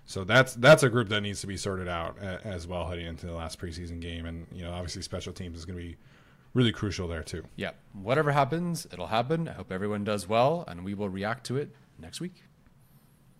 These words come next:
Speaker 1: Yes, that is right. That is right. So, uh, next week at this time, we'll be, uh, officially reacting to the Chargers roster cuts. Um, as a reminder, it is an initial fifty-three. You know, there's <laughs> always some movement that happens, uh, after cut down day.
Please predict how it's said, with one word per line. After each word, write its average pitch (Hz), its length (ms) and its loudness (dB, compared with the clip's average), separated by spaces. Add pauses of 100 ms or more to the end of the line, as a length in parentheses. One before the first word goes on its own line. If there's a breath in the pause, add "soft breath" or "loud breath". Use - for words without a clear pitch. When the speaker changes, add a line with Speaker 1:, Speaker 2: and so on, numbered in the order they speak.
(140)
Speaker 1:
Yes, - 540 -12 (180)
that 87 160 -6
is 85 160 -6
right. 104 320 -4
That 95 160 -10
is 92 160 -8
right. 101 240 -4
So, 92 320 -4 (540 loud breath)
uh, 95 200 -2
next 123 300 4
week 143 160 6
at 139 80 6
this 139 180 8
time, 143 360 6
we'll 113 120 2
be, 110 540 2 (100)
uh, 101 300 0
officially 113 440 -2
reacting 104 500 -2
to 120 200 0
the 107 140 -2
Chargers 95 580 0
roster 95 460 -4
cuts. - 540 0
Um, 92 340 -4 (460 loud breath)
as 110 160 0
a - 20 2
reminder, 113 400 6
it 113 80 4
is 104 240 0
an 120 160 2
initial 135 420 8
fifty-three. 131 920 4
You 110 100 -2
know, 101 160 4
there's 104 180 2
<laughs> 104 120 2
always 117 240 4
some 107 180 0
movement 110 320 2
that 101 160 0
happens, 117 640 2
uh, 101 60 -6
after 101 520 -2
cut 104 240 0
down 113 240 0
day. 123 320 2